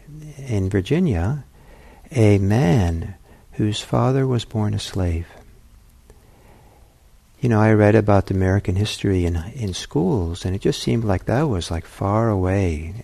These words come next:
ancient times. But I can imagine that for Daniel Smith, it isn't so ancient. And he, his father, and he witnessed all this, so many of the cycles of Jim Crow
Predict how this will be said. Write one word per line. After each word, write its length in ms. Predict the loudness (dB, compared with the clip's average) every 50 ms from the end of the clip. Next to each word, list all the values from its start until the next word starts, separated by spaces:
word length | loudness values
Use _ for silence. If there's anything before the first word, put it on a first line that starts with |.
| -8 -4
ancient 420 | -2 -2 -2 -4 -6 -6 -6 -6 -4
times. 640 | -4 -2 -2 0 -2 -2 -4 -6 -8 -12 -14 -18 -20 -20 -20 -20 -20 -20 -20 -20 -20 -20 -20 -20 -20 -20 -20 -20 -16 -6
But 140 | -2 0 2
I 60 | 2
can 200 | 2 2 0 0
imagine 440 | 2 2 2 2 2 2 0 0 0
that 160 | 0 -2 -2
for 380 | -4 -4 -2 0 0 -2 -4 -6 -12 -20 -20 -20 -20 -20 -20 -20 -20 -20 -10 -4
Daniel 340 | -2 0 0 0 0 -2 -2
Smith, 420 | -2 -2 0 0 0 0 -2 -4
it 140 | -6 -4 -4
isn't 220 | -4 -4 -4 -6
so 220 | -4 -4 -4 -2 -2
ancient. 500 | -2 -4 -6 -6 -8 -8 -10 -10 -12 -16 -20 -20 -20 -20 -20 -20 -20 -20 -20 -20 -20 -20 -20 -14 -4
And 180 | 0 0 0 2
he, 520 | 4 4 6 6 6 6 6 4 2 2
his 260 | 0 -2 -4 -4 -4
father, 540 | -2 2 4 4 4 4 4 2 2 2 2
and 120 | 2 0
he 400 | 0 0 2 2 2 0 0 -4 -6 -12 -20 -20 -20 -20 -4 0
witnessed 680 | 0 0 0 0 -2 -2 -2 -2 -2 -4 -8 -12 -14 -16 -20 -20 -20 -20 -20 -8
all 420 | -4 0 2 4 4 4 2 2
this, 320 | 2 0 -2 -2 -6 -8 -8 -10
so 220 | -10 -8 -6 -4 -2
many 180 | -2 0 0
of 60 | 0 0
the 80 | 0
cycles 680 | -2 -4 -2 0 2 2 0 0 -2 -2 -2 -2 -2 -2
of 180 | -4 -4 -4 -8 -12 -18 -20 -20 -20 -20 -10
Jim 380 | -2 2 2 4 4 2 0
Crow 680 | -2 -4 -2 0 2 2 4 4 2 0 -2 -4 -8